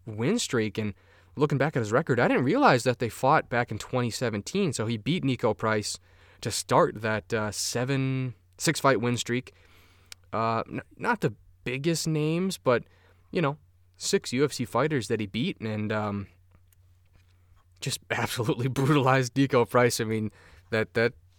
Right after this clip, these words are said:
that photo that might become iconic of him, you know, with his eyes swelled shut, looking like a tortellini, and, uh, <laughs> you know, just screaming at the camera. Uh, Nico Price is a madman.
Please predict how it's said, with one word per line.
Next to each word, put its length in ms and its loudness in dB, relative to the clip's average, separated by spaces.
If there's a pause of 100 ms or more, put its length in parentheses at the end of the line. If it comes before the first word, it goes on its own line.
(140)
that 160 -2
photo 340 6
that 140 2
might 180 6
become 220 2
iconic 500 2
of 120 0
him, 280 0 (460)
you 80 -4
know, 80 2
with 140 0
his 160 -2
eyes 260 6
swelled 480 -2 (260)
shut, 380 0 (300)
looking 260 2
like 140 0
a 40 -2
tortellini, 840 2 (520)
and, 360 0
uh, 200 0
<laughs> 40 -2
you 80 -4
know, 140 -10
just 340 -4 (680)
screaming 480 0
at 120 0
the 80 -4
camera. 480 0 (600)
Uh, 240 -4
Nico 280 2
Price 320 0
is 160 -4
a 340 -2
madman. 760 -2